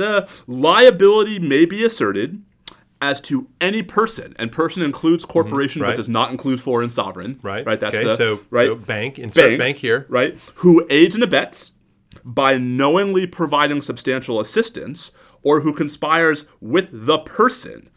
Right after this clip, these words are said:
Speaker 1: who committed such an act of international terrorism.
Speaker 2: So here's a question about both of those. What kind of mens rea are we really talking about? Do,
Speaker 1: That's the
Speaker 2: does the
Speaker 1: question.
Speaker 2: bank have to know that what it's doing, providing financial services, is in aid of,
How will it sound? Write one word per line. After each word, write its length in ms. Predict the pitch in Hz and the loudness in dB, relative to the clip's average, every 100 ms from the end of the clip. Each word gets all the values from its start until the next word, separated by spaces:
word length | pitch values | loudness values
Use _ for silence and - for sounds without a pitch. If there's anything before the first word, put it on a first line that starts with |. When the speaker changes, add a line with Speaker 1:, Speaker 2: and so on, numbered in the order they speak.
| _ _ | _ _
Speaker 1:
who 120 | 147 | -4
committed 440 | 147 135 147 160 147 | -2 -2 0 -2 -2
such 160 | 127 | -4
an 80 | 127 | -2
act 180 | 123 123 | -2 -4
of 60 | |
international 480 | 113 113 104 - 104 | -6 -4 -6 -8 -12
terrorism. 580 | - 101 80 - - - _ _ _ _ _ _ _ _ _ _ _ | -10 -10 -10 -12 -18 -20 _ _ _ _ _ _ _ _ _ _ _
Speaker 2:
So 480 | - - 190 180 175 _ _ | -4 0 0 0 -8 _ _
here's 260 | - 185 175 | -2 0 0
a 60 | |
question 420 | - 156 - 147 123 | 0 0 0 -4 -2
about 380 | 117 110 110 | -2 -2 -6
both 240 | 196 214 - | -4 -4 -2
of 80 | 117 | -2
those. 240 | 107 98 | -2 -2
What 100 | 156 | -6
kind 140 | 175 | -4
of 80 | 165 | -2
mens 200 | 143 131 | -2 0
rea 140 | 120 117 | 2 2
are 80 | |
we 140 | 104 101 | 2 -4
really 260 | 98 113 | -6 -6
talking 260 | 107 143 135 | -4 -4 -4
about? 200 | 98 87 | -8 -6
Do, 80 | 120 | -8
Speaker 1:
That's 120 | 117 | -4
the 120 | 131 | -4
Speaker 2:
does 40 | 110 | -2
the 40 | |
Speaker 1:
question. 200 | 120 73 | -4 -2
Speaker 2:
bank 260 | 131 165 185 | -2 -2 -4
have 300 | - 143 - | -4 -4 -2
to 100 | 123 | -8
know 560 | 110 113 117 120 123 123 _ _ | -4 -2 0 0 -2 -10 _ _
that 200 | 101 113 | -10 -10
what 220 | 107 123 139 | -2 0 0
it's 180 | 143 | -4
doing, 260 | - 107 104 | -8 -8 -8
providing 320 | 110 104 101 | -6 -4 -4
financial 380 | 95 107 120 120 | -4 -4 -4 -8
services, 560 | - 98 87 107 95 - - _ | -6 -6 -6 -10 -10 -12 -20 _
is 260 | 131 123 110 | -6 -6 -6
in 280 | 135 123 120 | -8 -8 -6
aid 240 | 127 131 120 | -4 -2 -2
of, 280 | 107 98 | -4 -8